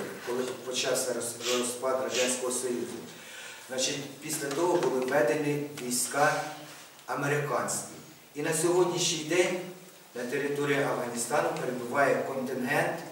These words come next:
американських військ під, е, егідою нато, під натовською, е, організацією цією. На сьогоднішній день в Афганістані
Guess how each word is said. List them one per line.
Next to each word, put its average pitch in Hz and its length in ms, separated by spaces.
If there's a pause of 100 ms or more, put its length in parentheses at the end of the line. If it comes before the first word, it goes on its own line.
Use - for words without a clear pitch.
(500)
американських 131 760 (400)
військ 123 200 (180)
під, 139 280
е, 120 220 (1200)
егідою 147 400
нато, 139 340 (160)
під 139 140
натовською, 117 520 (540)
е, 101 40 (280)
організацією - 760
цією. - 180 (840)
На 127 80
сьогоднішній 165 640
день 165 260
в 147 60
Афганістані 143 560